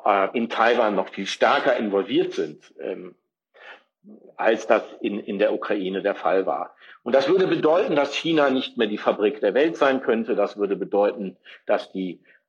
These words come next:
ähm, Chine-, dass die asiatische Freihandelszone, die größte der Welt,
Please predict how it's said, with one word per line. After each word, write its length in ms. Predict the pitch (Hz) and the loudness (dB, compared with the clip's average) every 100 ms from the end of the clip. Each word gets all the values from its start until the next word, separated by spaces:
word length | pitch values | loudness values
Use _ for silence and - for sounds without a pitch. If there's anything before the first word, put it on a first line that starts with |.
| _ | _
ähm, 300 | - 87 92 - | -4 -4 -6 -8
Chine-, 540 | - 110 117 123 127 | -4 0 2 2 2
dass 200 | 107 - | 0 0
die 120 | 98 | 0
asiatische 640 | 104 92 113 117 120 - 120 | 0 2 2 2 0 -2 -2
Freihandelszone, 1160 | - 123 143 147 131 120 120 - 123 107 110 | 2 2 4 2 0 -2 -4 -4 0 2 0
die 120 | 101 101 | -2 -2
größte 440 | 107 135 131 113 | 2 2 0 0
der 180 | 113 110 | 0 2
Welt, 360 | 156 170 - | 2 0 -6